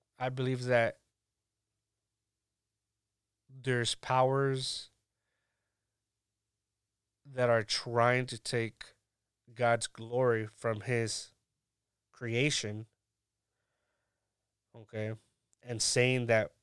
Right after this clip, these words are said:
"No, we, we came out of nothing, evolution happened, and no, there's not a creator." Because the flat Earth proves that someone created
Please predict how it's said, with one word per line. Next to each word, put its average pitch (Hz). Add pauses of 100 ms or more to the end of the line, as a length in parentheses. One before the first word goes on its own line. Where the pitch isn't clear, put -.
"No, 123
we, 117 (180)
we 123
came 139
out 123
of 107
nothing, 123
evolution 120
happened, 117 (680)
and 110
no, 117
there's 113
not 113
a 107
creator." 104 (3000)
Because 131
the 123
flat 139
Earth 135 (640)
proves 135 (760)
that 110
someone 131
created 113